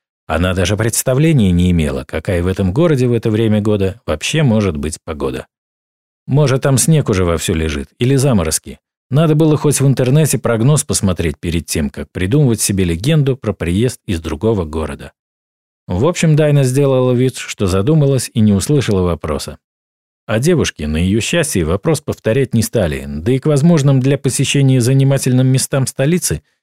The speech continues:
никакого интереса тоже больше не проявили, а только с ногами залезли на свои кровати и уставились в свои гаджеты. К этому времени вернулась обладательница вещей под дальней у самой двери кровати.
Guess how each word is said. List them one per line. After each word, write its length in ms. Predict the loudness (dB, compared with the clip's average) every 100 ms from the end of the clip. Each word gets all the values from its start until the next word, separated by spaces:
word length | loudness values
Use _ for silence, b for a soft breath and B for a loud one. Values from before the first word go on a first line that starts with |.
| _
никакого 560 | -2 0 0 0 2 2
интереса 460 | 2 2 0 0 0
тоже 280 | 2 2
больше 320 | 2 0 2 2
не 140 | 0
проявили, 560 | 0 -2 -2 -4 -6 -12 _ _ _ _
а 140 | -4
только 280 | -2 -2 -2
с 100 | -2
ногами 360 | 0 2 2 2
залезли 480 | 2 2 2 2
на 160 | 2 0
свои 240 | -2 -4
кровати 480 | -2 -2 0 0 -2
и 220 | -6 -2
уставились 540 | -2 -2 0 0 2 -2
в 80 | -4
свои 280 | -4 -2
гаджеты. 640 | -2 -4 -6 -10 -14 -20 _ _ _ _
К 60 | -4
этому 260 | 2 4
времени 580 | 4 4 2 2 0 -2
вернулась 600 | -2 2 4 4 4 2
обладательница 880 | 0 0 2 2 2 2 2 2 0
вещей 520 | 0 0 -2 0 -2
под 240 | 0 -4 0
дальней 360 | 0 2 0 -2
у 60 |
самой 280 | -2 2 2
двери 280 | 2 2 0
кровати. 600 | 0 0 0 -2 -4